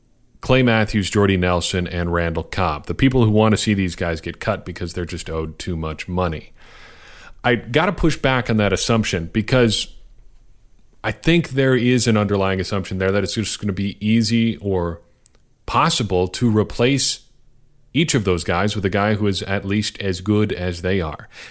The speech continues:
And I don't think that's guaranteed. I think there's three paths forward with each one of these guys. You just keep them at the price that they are right now,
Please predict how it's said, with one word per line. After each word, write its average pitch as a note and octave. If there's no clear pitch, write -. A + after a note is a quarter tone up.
And A#2
I F3+
don't E3
think D3
that's A#2
guaranteed. G2+
I A2+
think D3
there's B2+
three D3+
paths C3
forward G2
with F#2
each A2
one G#2
of F2+
these F2
guys. D#2+
You F2
just F2+
keep A#2
them A#2+
at G#2+
the A2
price A2
that G2+
they F#2+
are G2
right F2+
now, B2+